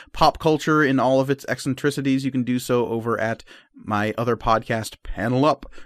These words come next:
where I am joined each week by John Campbell and a sundry of other guests to talk about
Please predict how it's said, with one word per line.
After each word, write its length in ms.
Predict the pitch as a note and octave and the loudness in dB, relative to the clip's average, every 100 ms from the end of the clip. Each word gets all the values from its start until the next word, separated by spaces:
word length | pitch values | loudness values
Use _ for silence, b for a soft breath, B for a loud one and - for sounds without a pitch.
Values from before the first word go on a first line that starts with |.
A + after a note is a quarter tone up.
| B | B
where 280 | - F#2 G2 | -6 -2 -2
I 120 | G2+ | -4
am 100 | G#2+ | -6
joined 320 | A2 G#2+ G#2 | -4 -4 -4
each 240 | F#2 G#2+ | -8 -8
week 220 | A#2 G#2+ - - | -8 -10 -12 -20
by 240 | - G#2 G#2 | -4 -4 -2
John 300 | G2+ G2 G2+ | -4 -4 -4
Campbell 400 | - G#2 G2+ G2+ | -4 -4 -2 -4
and 120 | F#2 | -4
a 80 | G2 | -8
sundry 380 | - G3+ F3+ D3+ | -2 0 2 2
of 100 | B2+ | 2
other 160 | A#2+ | 0
guests 440 | A2+ A2 A2 - - | 0 -2 -2 -10 -14
to 120 | - | -12
talk 240 | B2 A2 | -8 -6
about 300 | G#2 A2 G#2 | -4 -4 -6